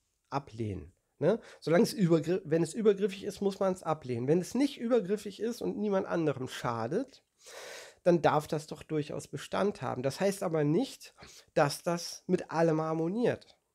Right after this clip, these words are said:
Das ist ja auch nicht das, wovon ich hier rede. Da muss man <laughs> aufpassen, ja. Und es ist, ich dachte eigentlich, ich hätte das gut genug erklärt, aber offensichtlich nicht gut genug. Deswegen jetzt noch mal im Detail.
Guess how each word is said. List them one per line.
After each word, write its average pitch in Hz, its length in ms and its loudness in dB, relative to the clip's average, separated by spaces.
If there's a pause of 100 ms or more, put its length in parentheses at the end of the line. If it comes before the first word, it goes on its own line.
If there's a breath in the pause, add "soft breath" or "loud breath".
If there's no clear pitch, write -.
Das 156 160 0
ist 196 140 -8
ja 180 120 0
auch 170 120 -2
nicht 196 240 -2
das, 185 160 -4
wovon 170 300 -4
ich 156 140 -6
hier 156 180 -4
rede. 202 340 -6
Da - 80 -8
muss 156 240 2
man 202 120 2
<laughs> - 0 -
aufpassen, 170 720 -2
ja. 139 220 -4 (520 loud breath)
Und 160 140 2
es 151 80 -4
ist, 175 260 -4 (180 loud breath)
ich 151 120 -6
dachte 208 260 6
eigentlich, 185 300 2
ich 190 80 -4
hätte 208 200 4
das 196 200 -2
gut 226 180 -2
genug 202 240 2
erklärt, 202 400 0
aber 180 220 0
offensichtlich 190 560 -2
nicht 202 240 -6
gut 151 180 -6
genug. 127 320 -4
Deswegen 156 560 -6 (440)
jetzt 156 240 -6
noch 170 140 0
mal 165 140 0
im 156 120 0
Detail. 156 520 -2